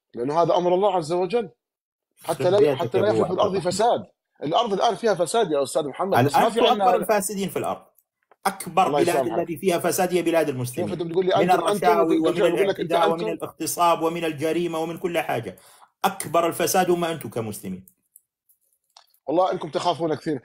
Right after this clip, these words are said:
Speaker 1: أنت مش ملاحظ أكثر المسلمين بيطولوا معاك بالبث لأنهم غ-،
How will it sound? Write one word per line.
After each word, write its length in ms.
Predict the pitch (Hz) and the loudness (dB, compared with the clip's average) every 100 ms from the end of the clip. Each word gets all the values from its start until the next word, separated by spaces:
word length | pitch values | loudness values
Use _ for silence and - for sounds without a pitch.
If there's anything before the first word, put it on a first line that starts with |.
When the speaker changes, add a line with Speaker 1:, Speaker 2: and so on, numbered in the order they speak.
| - 165 | -12 -6
Speaker 1:
أنت 120 | 214 | -4
مش 160 | 196 | -2
ملاحظ 360 | 196 240 214 185 | -2 0 -2 -2
أكثر 220 | 202 - | -6 -2
المسلمين 440 | 185 180 - 175 185 | -4 -4 -4 -4 -4
بيطولوا 320 | 160 180 151 | -2 0 0
معاك 300 | 147 170 135 | -2 -4 -4
بالبث 400 | 139 131 151 - | -4 -2 -4 -6
لأنهم 340 | 156 147 127 | -6 -6 -6
غ-، 220 | 135 104 | -6 -8